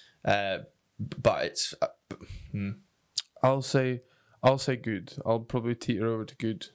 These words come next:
Speaker 1: Yeah.
Speaker 2: Yeah, just.
Speaker 1: For when you have them, it's good.
Speaker 2: Yeah.
Speaker 1: That's
Speaker 2: Yeah,
Speaker 1: why
Speaker 2: yeah.
Speaker 1: you, but yeah.
Speaker 2: But you would never, you wouldn't go out your way to kind of source them.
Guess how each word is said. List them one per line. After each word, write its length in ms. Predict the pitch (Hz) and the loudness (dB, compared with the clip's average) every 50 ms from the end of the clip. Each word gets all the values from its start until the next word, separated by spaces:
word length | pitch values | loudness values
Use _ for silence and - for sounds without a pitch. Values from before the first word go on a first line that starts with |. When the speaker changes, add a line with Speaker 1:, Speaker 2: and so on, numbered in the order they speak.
| - - | -8 -2
Speaker 1:
Yeah. 240 | - 110 98 95 - - - | 0 0 0 0 -2 -4 -2
Speaker 2:
Yeah, 300 | - 123 120 110 90 127 131 139 | 0 2 2 2 0 -4 -4 0
just. 480 | 131 - 120 113 110 - - - - | 2 2 2 4 2 -2 -2 -4 0
Speaker 1:
For 100 | - 151 | 0 0
when 160 | 143 170 180 170 | 2 2 0 0
you 60 | 156 | -2
have 240 | 151 147 131 - - | 0 0 -2 -2 -4
them, 120 | 117 107 | -8 -10
it's 100 | 90 - | -10 -6
good. 220 | - 98 92 - - - _ _ | -6 -6 -6 -6 -10 -18 _ _
Speaker 2:
Yeah. 200 | - 170 180 156 135 - - _ - | 6 8 8 8 6 0 -8 _ 0
Speaker 1:
That's 160 | 117 - - | 0 2 4
Speaker 2:
Yeah, 80 | 131 127 | 2 2
Speaker 1:
why 60 | 127 | 2
Speaker 2:
yeah. 140 | 123 120 117 | 2 0 -2
Speaker 1:
you, 80 | 123 131 - - | -2 -4 -4 -6
but 140 | - - - | -6 -6 -4
yeah. 200 | - 95 95 98 - - - - - | -4 -4 -4 -4 -8 -12 -14 2 4
Speaker 2:
But 100 | - 123 | 6 6
you 80 | 123 123 | 6 4
would 140 | 131 127 | 2 2
never, 200 | 131 131 131 131 - 123 | 2 0 0 0 0 0
you 80 | 127 | 0
wouldn't 160 | 127 135 127 | 0 0 0
go 140 | 120 120 117 | 2 2 2
out 100 | 113 104 | 0 -2
your 140 | 104 110 113 | -4 -4 -2
way 200 | 110 110 110 110 | -2 -2 -2 -4
to 120 | 104 - - | -6 -10 -8
kind 180 | - - 107 | -6 -4 -2
of 80 | 104 104 | -2 -2
source 320 | - - 110 107 - - | -2 -2 -2 -2 -2 -4
them. 220 | - 110 107 98 | -4 -4 -4 -4